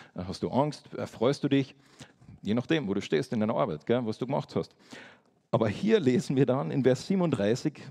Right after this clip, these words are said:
äh, den, den zweiten Teil, etwas Verrücktes. „Glücklich zu preisen sind die Diener, die der Herr wach bereit findet, wenn er kommt.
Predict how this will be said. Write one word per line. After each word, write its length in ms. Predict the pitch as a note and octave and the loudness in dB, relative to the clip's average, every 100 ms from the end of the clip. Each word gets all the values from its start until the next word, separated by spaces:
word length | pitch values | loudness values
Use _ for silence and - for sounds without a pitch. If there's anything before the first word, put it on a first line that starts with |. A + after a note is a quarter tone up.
| - | -6
äh, 140 | A#2+ A2 | -2 2
den, 220 | A2 G2+ | 0 0
den 160 | G#2+ | -2
zweiten 440 | G2+ A#2+ D3 - B2 | -2 0 0 -2 -2
Teil, 320 | F#2+ G2+ C#3 - _ _ _ _ _ _ - | 2 2 0 -6 _ _ _ _ _ _ -6
etwas 240 | - A2+ - | -4 -4 -2
Verrücktes. 560 | A2 F3 - E2+ - _ _ _ _ - - _ _ _ _ _ _ _ - | 0 -2 -2 -6 -6 _ _ _ _ -20 -20 _ _ _ _ _ _ _ -4
„Glücklich 380 | D#3 A#3 - G#3 | 0 0 0 0
zu 120 | - | 0
preisen 400 | - A2 C3+ D#3+ | 2 4 4 2
sind 240 | D3+ E3 B2 | 0 2 2
die 80 | |
Diener, 460 | A2+ A#2+ D#3+ F3+ F#3 D3 C3+ - | 2 2 2 2 0 -4 -8 0
die 60 | |
der 120 | A#2 | 0
Herr 240 | G2+ C#3 B2+ | 2 0 0
wach 260 | - - - | -2 -4 -2
bereit 360 | A#2+ F#2+ A2 | 0 0 -2
findet, 320 | - C#3+ C3+ | -2 -2 -2
wenn 100 | A2 | 0
er 80 | A#2 | -2
kommt. 360 | - G#2 - | -2 -6 -6